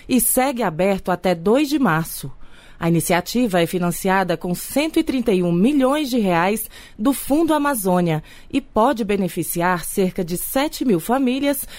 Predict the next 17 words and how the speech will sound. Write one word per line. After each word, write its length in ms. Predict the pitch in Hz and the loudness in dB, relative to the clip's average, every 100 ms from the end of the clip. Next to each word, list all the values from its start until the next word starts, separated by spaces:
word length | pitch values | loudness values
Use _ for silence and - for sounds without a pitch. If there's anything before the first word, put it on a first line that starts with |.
| - | -8
em 140 | - 240 | 0 2
quarenta 460 | 240 214 277 294 | 2 2 0 2
e 40 | 262 | 2
oito 300 | 202 190 202 | 4 2 2
municípios 720 | 202 247 285 277 277 277 - | 2 2 0 0 2 0 -2
prioritários 880 | - 320 349 359 359 233 240 247 240 | 2 4 4 2 2 2 2 0 -2
para 180 | 254 269 | -2 -2
o 60 | |
controle 580 | 277 269 196 202 220 208 | -2 -2 0 2 2 2
do 140 | 196 | 0
desmatamento 960 | 180 196 180 170 - 202 233 262 294 294 - - - | 0 0 0 -2 2 4 4 2 0 -4 -4 -20 -4
em 160 | 208 190 | 2 2
seis 400 | - 240 285 247 | 2 2 2 0
estados 580 | 214 - 202 226 196 190 | -2 0 2 2 2 2
da 140 | 208 | 2
Amazônia 540 | 208 202 190 226 226 | 2 2 2 2 2
Legal: 580 | 220 269 220 160 160 151 | 2 0 0 2 2 0